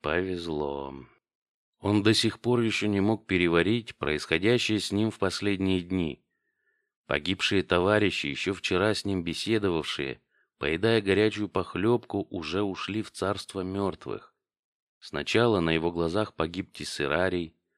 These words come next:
затем из Пурий Марций Прок освободил ему своё место. После нескольких боёв гастаты не досчитались почти половины своего состава. Не все, правда. Манипулам, где командовали Гай Флавий Кросс и Луций Альтус Мус,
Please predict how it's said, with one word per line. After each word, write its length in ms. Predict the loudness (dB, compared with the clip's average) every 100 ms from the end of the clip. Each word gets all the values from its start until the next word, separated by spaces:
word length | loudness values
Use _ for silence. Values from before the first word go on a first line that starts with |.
| _ _
затем 440 | -2 0 2 2 2
из 280 | 0 -4
Пурий 440 | -4 -4 -2 0 0
Марций 480 | 2 0 0 -4 -4
Прок 460 | 0 2 2 0
освободил 580 | -6 -6 -2 -2 0 0
ему 180 | 0 -2
своё 300 | -2 0 0
место. 500 | -2 -4 -8 -14 -16 _ _ _ _ _ _ _ _ _ _ _
После 380 | -2 -2 0 2
нескольких 560 | 2 0 -2 -4 -6 -2
боёв 420 | 2 4 2 2
гастаты 520 | 0 0 0 0 2
не 140 | 0
досчитались 680 | 0 0 0 -2 0 0 0
почти 400 | -2 -2 -2 -8
половины 560 | -4 0 0 0 0 -2
своего 400 | -2 0 0 0
состава. 720 | -2 -6 -4 -2 0 -2 -8 _ _ _ _ _ _ _ _ _ -6
Не 180 | -2
все, 300 | -2 0 -2
правда. 540 | -2 -6 -6 -8 -12 -18 _ _ _ _ _
Манипулам, 720 | 0 4 6 4 4 2 4
где 180 | 4 2
командовали 680 | 4 4 4 2 2 2 2
Гай 280 | 2 2 2
Флавий 420 | 0 2 4 2
Кросс 500 | 0 0 2 0 -4
и 140 | -6 -4
Луций 500 | 0 -2 -2 -2 0
Альтус 480 | 2 0 0 -6 -4
Мус, 420 | 0 2 0 -2